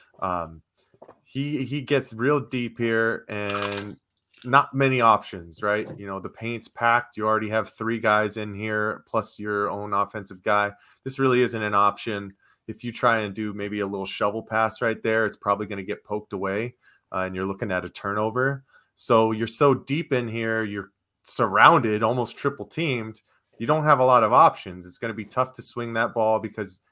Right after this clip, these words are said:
you know, the hand of the guy right at the top of the key can get right in there and swat that thing away for a steal. His back is turned to, uh, you know, these other guys. I think that's, um, Trey Jones and, uh, Brooks,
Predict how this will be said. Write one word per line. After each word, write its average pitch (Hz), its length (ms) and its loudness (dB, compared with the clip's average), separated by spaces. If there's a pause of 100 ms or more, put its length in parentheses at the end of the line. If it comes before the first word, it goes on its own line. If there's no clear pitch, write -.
(160)
you 104 80 -12
know, 101 180 -6
the 101 140 -6
hand 113 360 -6
of 98 100 -6
the 104 80 -8
guy 104 280 0
right 104 220 0
at 107 100 -8
the 104 60 -8
top 107 300 -2
of 104 60 -20
the 104 80 -14
key 107 500 -10 (300)
can 101 160 -12
get 110 180 -4
right 104 260 0
in 104 180 -6
there 101 320 -2
and 92 140 -10
swat - 420 -4
that 107 200 -2
thing 107 160 -8
away 104 300 -4
for 104 380 -6 (180)
a 101 40 -20
steal. 107 580 -4 (360)
His 104 160 -6
back 113 340 6
is 123 120 -4
turned 110 380 -4
to, 101 400 -2 (300)
uh, 95 240 -8
you 98 120 -10
know, 98 140 -4
these 98 220 -6
other 107 160 0
guys. 92 420 0
I 98 80 -4
think 139 260 -8
that's, - 540 0
um, 87 420 -6 (500)
Trey 101 260 -8
Jones 95 480 -8
and, 90 340 -10 (420)
uh, 90 340 -4 (1500)
Brooks, - 520 -2